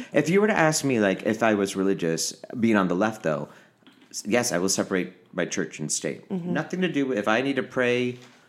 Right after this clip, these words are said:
Speaker 1: twice a day or five times a day like a Muslim, I don't need to make everyone do it or make it an issue or make, like, "No, everyone has to stop."
Speaker 2: Mm-hmm.
Speaker 1: Obviously, if we're in a, you know, monoculture country like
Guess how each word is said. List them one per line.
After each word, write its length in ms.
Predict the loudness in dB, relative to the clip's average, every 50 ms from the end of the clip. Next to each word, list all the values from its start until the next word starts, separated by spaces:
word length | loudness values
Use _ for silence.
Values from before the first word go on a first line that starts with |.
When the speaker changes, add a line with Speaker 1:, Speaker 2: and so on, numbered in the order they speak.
| _ _ _ _ _ _ -20 -20 -20 _ _ _
Speaker 1:
twice 380 | -2 0 2 2 2 2 0 -2
a 40 |
day 280 | 0 2 2 4 4 4
or 100 | 4 2
five 240 | 2 2 2 2 2
times 200 | 2 0 -2 0
a 20 | 0
day 260 | 0 0 2 0 -2 -2
like 360 | -4 -4 -2 -2 -4 -2 -2
a 320 | -2 -2 0 -2 -2 -4 -4
Muslim, 680 | -4 -2 -2 -2 -2 -4 -4 -2 -2 -2 -2 -4 -8 -14 -20 _ _ _ _ _ _ _ -20 -20 -14 -14 -10 -4
I 80 | -2 0
don't 140 | 2 2 2
need 140 | 0 0 -2
to 60 | -2
make 240 | 0 0 0 0 0
everyone 440 | 0 0 2 2 0 -2 -2 0
do 180 | 0 2 2 2
it 100 | 2 2
or 100 | 2 2
make 200 | 0 0 -2 0
it 60 | -2
an 100 | -2 0 0
issue 340 | -2 -2 -2 0 0 2
or 80 | 2 4
make, 220 | 4 4 2 2
like, 180 | 0 -2 0 0
"No, 220 | 2 2 2 4
everyone 280 | 2 2 2 2 0 0
has 100 | 0 0
to 60 | 0
stop." 280 | 0 2 0 0 -2 -8 -16 -8 -6
Speaker 2:
Mm-hmm. 220 | -4 -4 -4 -6 -6 -10 -14 -12 _ 0
Speaker 1:
Obviously, 320 | 2 4 4 4 4 2
if 60 | 2
we're 100 | 4 4
in 60 | 4
a, 200 | 4 2 0 -2 -4 -8 -16 _ _ _ _ -20 -20 _ _
you 120 | -2 2 2
know, 140 | 2 2 2
monoculture 1200 | 2 2 2 4 4 2 2 0 0 -2 -4 -6 -2 0 0 0 0 -2 -2 -2 -2 -2 -4 -6 -14 _
country 380 | -6 -4 -4 -4 -4 -4 -6 -4
like 320 | -4 -4 -4 -6 -8 -14